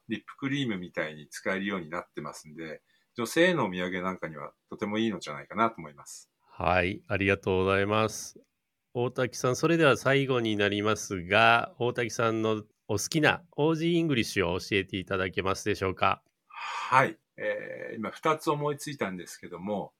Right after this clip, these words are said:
Speaker 1: えー、一つはグッドアーボですね。えー、これは王子の友達から、えー、よく言われて、なんだろうと思ってお聞きして好きになった言葉です。もう一つはですね、えー、good on you、まあ、ってよく言われるんですが、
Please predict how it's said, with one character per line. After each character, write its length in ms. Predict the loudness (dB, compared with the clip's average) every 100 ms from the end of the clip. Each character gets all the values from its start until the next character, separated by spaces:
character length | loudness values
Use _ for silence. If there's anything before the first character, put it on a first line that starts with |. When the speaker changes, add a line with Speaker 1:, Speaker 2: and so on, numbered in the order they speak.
| _
Speaker 1:
え 140 | -10
ー、 40 | -10
一 220 | -2 -2
つ 140 | 0 0
は 260 | 0 -2 -8 _
グ 260 | -12 -2 -2
ッ 20 | -2
ド 120 | 2
ア 140 | 4 4
ー 40 |
ボ 120 | 2
で 80 | -10
す 160 | -14 -10
ね。 280 | -8 -8 -12 _
え 280 | -14 -14 -8
ー、 20 |
こ 80 | -2
れ 80 | 4
は 240 | 4 4 -4 _ -4
王 160 | -2
子 120 | 0 -2
の 100 | -4
友 220 | -4 -2
達 300 | -2 -6 -2
か 80 | 2
ら、 320 | 4 2 -4 _ _
え 540 | -8 -6 -6 -8 -10 -6
ー、 40 |
よ 120 | -6
く 100 | -4 -4
言 100 | -2
わ 100 | -2
れ 100 | -2
て、 360 | -4 -4 -6 _
な 180 | -4 -2
ん 60 | 0
だ 100 | -2
ろ 160 | -2
う 40 | -6
と 80 | -8
思 140 | -8
っ 60 | -8
て 360 | -2 -2 -2 _
お 60 | -18
聞 40 | -18
き 160 | -12 -8
し 100 | -6
て 260 | -6 -6 -10 _ _ _
好 80 | -6
き 100 | -4
に 80 | -4
な 100 | -6
っ 60 |
た 100 | -10
言 220 | -10 -10 -10
葉 100 | -10
で 100 | -10
す。 260 | -14 -16 _ _ _
も 120 | -6
う 20 |
一 180 | -2 -4
つ 120 | 2
は 100 | 2
で 100 | 2
す 140 | -8 -10
ね、 240 | -10 -12 _ _ -8
え 340 | -4 -4 -4
ー、 20 | -2
good 160 | 0
on 220 | 2 0
you、 340 | 2 0 0 -4 _ _
ま 120 | -2
あ、 40 | 0
っ 40 |
て 300 | -2 _ -4
よ 160 | -2 -4
く 240 | -6 -8
言 80 | -2
わ 80 | -2
れ 100 | -2
る 100 | -4
ん 60 | -8
で 80 |
す 140 | -10 -4
が、 240 | -4 -4